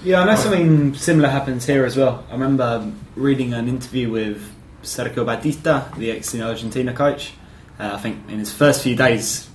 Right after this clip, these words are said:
Speaker 1: like, you know, this was when he's coming off being the youth coach and stuff. And he was saying, like, the problem here now is, um,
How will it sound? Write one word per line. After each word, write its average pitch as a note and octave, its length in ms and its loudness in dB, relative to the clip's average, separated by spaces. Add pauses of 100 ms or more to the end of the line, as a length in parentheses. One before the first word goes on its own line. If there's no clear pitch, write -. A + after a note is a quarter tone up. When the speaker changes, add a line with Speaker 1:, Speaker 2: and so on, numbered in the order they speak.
(120)
Speaker 1:
like, G#2 220 -6 (140)
you D3+ 100 4
know, C3 120 4
this C3+ 160 2
was A2+ 100 -6
when A#2+ 120 -2
he's A2 120 -4
coming A#2 200 -6
off A#2 160 -8
being A2+ 180 -4
the A2 80 -2
youth A#2 260 -2
coach A#2+ 240 -2
and G#2+ 80 -10
stuff. - 220 -8 (760)
And C#3+ 80 4
he D#3+ 40 10
was E3 80 8
saying, D#3 240 8
like, C3+ 140 4
the B2 60 2
problem B2+ 280 2
here D#3+ 260 8
now A#2 600 -2
is, G#2 240 -8
um, G2+ 340 -12